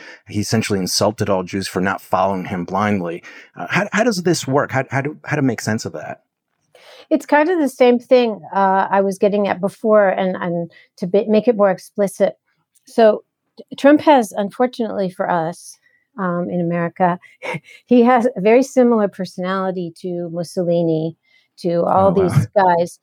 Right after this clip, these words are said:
Speaker 2: And it doesn't mean the outcome's the same. That's very
Speaker 1: Right, right.
Speaker 2: important, right? I'm not comparing him, saying he is a Hitler. It just
Speaker 1: Right.
Speaker 2: works differently today. However, the psychology and temperament of this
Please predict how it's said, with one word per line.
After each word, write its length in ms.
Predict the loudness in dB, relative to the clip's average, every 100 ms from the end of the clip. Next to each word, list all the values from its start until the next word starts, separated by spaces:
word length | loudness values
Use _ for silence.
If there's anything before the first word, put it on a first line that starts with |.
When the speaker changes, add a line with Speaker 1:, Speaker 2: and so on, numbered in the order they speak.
| _ -2
Speaker 2:
And 120 | 2
it 20 |
doesn't 300 | 4 4 4
mean 160 | 4 4
the 140 | 4
outcome's 500 | 2 0 -2 -10 -10
the 100 | -14
same. 340 | -12 -12 -12 -16 _ _ _ -12
That's 200 | -12 -4
very 200 | -2 0
Speaker 1:
Right, 80 | -2
right. 40 | -2
Speaker 2:
important, 360 | -2 -4 -10 -4
right? 220 | 0 0
I'm 100 | 0
not 180 | -2 -4
comparing 600 | -8 -4 0 2 2 0
him, 280 | -2 -2 -4
saying 300 | -4 -4 -4
he 220 | -4 2
is 140 | 2 2
a 60 |
Hitler. 500 | 2 2 0 0 -2 -2 _ _ _ -6
It 120 | 0
just 180 | 0 2
Speaker 1:
Right. 120 | 2
Speaker 2:
works 240 | 2 -2
differently 460 | -18 -14 -12 -10 -8
today. 340 | -6 -6 -8 _ _ -4
However, 640 | 2 4 4 4 2 0 _ -16
the 60 |
psychology 1040 | -4 -2 -2 0 4 4 4 0 -2 -2 -4
and 240 | -6 -6
temperament 640 | -4 -4 -4 -4 -2 -4 -6
of 140 | -12 -10
this 340 | -12 -12 -20